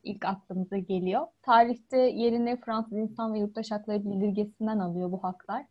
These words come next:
Herkes suçluluğu karar verilinceye kadar, yani ispat edilinceye kadar masumdur diyor ilgili madde. Bununla ilgili aynı cümle olmasa da benzeri cümleler ulusal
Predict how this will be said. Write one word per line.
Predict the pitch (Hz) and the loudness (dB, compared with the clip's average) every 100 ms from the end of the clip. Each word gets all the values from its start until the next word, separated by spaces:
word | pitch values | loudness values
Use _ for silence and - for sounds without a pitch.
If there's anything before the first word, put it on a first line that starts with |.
| _ | _
Herkes | 277 262 262 214 - | -2 -2 0 -6 -6
suçluluğu | 233 - 226 214 208 | -12 -6 0 2 2
karar | 220 226 220 214 | 2 4 4 2
verilinceye | 214 226 233 214 185 180 | 2 2 2 2 0 -4
kadar, | 175 180 196 | -6 -4 -4
yani | 214 180 196 | -4 -4 -4
ispat | - 214 214 226 | -4 -4 -2 -2
edilinceye | 214 220 214 196 185 | -2 0 0 0 -2
kadar | 185 214 302 | -4 -4 -2
masumdur | 277 254 240 240 196 180 190 - 190 | 2 2 0 -4 -6 -4 -6 -10 0
diyor | 214 185 185 - _ - - | 2 2 -2 -8 _ -14 -8
ilgili | 190 196 185 | -4 -2 -2
madde. | 185 185 208 - 262 - _ 262 | -2 -6 -8 -10 -12 -12 _ 0
Bununla | 285 311 302 | 2 4 2
ilgili | 269 240 262 269 285 302 _ | 2 0 0 0 -2 -6 _
aynı | 247 262 262 233 | 0 2 4 4
cümle | 240 233 | 2 2
olmasa | 233 262 247 226 190 | 4 4 2 0 -2
da | 190 | 2
benzeri | 202 214 220 226 220 | 2 4 2 2 0
cümleler | 208 190 185 233 - | -2 -2 -4 -4 -2
ulusal | 233 247 262 247 | -2 0 4 2